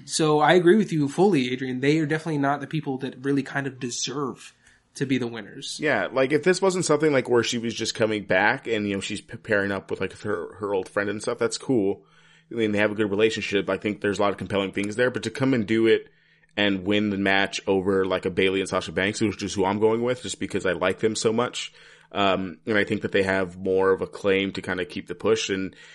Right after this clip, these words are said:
Speaker 2: if you're, if this thing is kinda more about, you know, the women main eventing and all that stuff, I think you have to keep pushing Bayley and Sasha Banks over, you know, the competition that you have here. You know, Beth Phoenix and Natalya,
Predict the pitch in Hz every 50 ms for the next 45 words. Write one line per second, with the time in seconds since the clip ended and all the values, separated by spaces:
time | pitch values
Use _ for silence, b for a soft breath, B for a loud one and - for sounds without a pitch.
0 | B B B 110 104 95 113 110 107 107 107 107 113 117 117 - - 127 127 120
1 | - - - 135 127 127 127 127 127 120 110 101 - - - 110 107 104 101 95
2 | 95 95 95 98 101 104 104 101 95 101 95 95 95 98 98 95 - - _ _
3 | _ - 104 92 92 92 92 90 - - 104 98 92 104 110 113 110 107 107 104
4 | 104 101 98 95 101 98 101 101 101 98 98 98 101 101 104 104 - - - 104
5 | 101 - - - 110 104 104 104 98 98 95 95 - 95 - - 107 95 - 107
6 | 92 - 95 92 90 82 90 92 92 87 90 90 85 - b b b b b b
7 | b b - 95 95 92 - 98 95 92 - 92 87 92 90 90 90 87 - -
8 | - 104 101 98 95 95 95 92 92 90 87 - 104 98 92 92 90 87 - -
9 | - 95 92 - - - - 95 - - 87 87 87 82 - 95 90 90 92 95
10 | 95 - 92 82 82 85 82 82 82 85 82 82 - 92 87 - - - 95 87
11 | 82 80 80 - - 92 92 90 90 - - 92 85 73 69 76 73 69 69